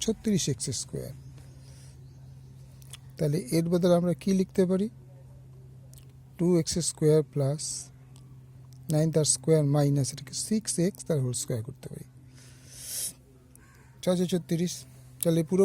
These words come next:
পোর্শনটা কি এদের ভিতরে? এ প্লাস বি, এ স্কয়ার মাইনাস বি স্কয়ার ফর্মুলা। তাহলে এর বদলে আমরা কি লিখতে পারি? এ হচ্ছে এটা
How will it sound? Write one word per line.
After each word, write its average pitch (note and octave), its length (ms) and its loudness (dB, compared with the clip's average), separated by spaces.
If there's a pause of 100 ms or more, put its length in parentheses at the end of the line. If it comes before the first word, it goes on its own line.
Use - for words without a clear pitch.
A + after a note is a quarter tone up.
পোর্শনটা F#3+ 360 2
কি F3 140 0
এদের F#3 160 4 (140)
ভিতরে? F3+ 260 4
এ - 20 6 (140)
প্লাস F3 180 4 (100)
বি, F3+ 80 -2 (120)
এ - 100 0
স্কয়ার E3+ 260 4
মাইনাস F3 220 4
বি E3+ 120 -2
স্কয়ার F3 200 0
ফর্মুলা। F3 340 0 (920)
তাহলে D3+ 180 0 (100)
এর E3 140 0
বদলে F3+ 260 2
আমরা F3+ 200 2
কি G3 80 2 (100)
লিখতে F#3 300 0
পারি? F#3 160 2 (2000)
এ - 20 10 (120)
হচ্ছে F3+ 240 2 (100)
এটা E3+ 180 2